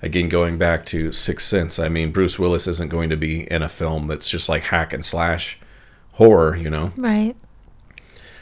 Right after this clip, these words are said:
Speaker 1: So, um, I just think they really, they really fucked up on selling, on, on selling this. And even if they had marketed it right, I don't know that people would really wanna see it anyway.
Speaker 2: I'm so glad we saw it.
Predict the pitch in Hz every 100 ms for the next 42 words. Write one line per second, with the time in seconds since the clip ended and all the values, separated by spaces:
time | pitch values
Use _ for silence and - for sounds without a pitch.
0 | - - 80 80 78 - 87 82 76 73
1 | - - - - - - 117 120 131 123
2 | 110 104 104 101 98 101 101 101 90 90
3 | 87 87 85 90 82 - 87 85 87 87
4 | - - - 80 82 85 85 95 92 90
5 | 85 - - 107 143 147 127 - 98 95
6 | 90 90 87 92 87 80 - 85 85 -
7 | - - - - - - - 87 87 80
8 | 80 - 80 80 73 78 78 76 73 -
9 | 76 - 73 76 78 85 - 294 320 -
10 | 269 240 240 233 - 214 226 233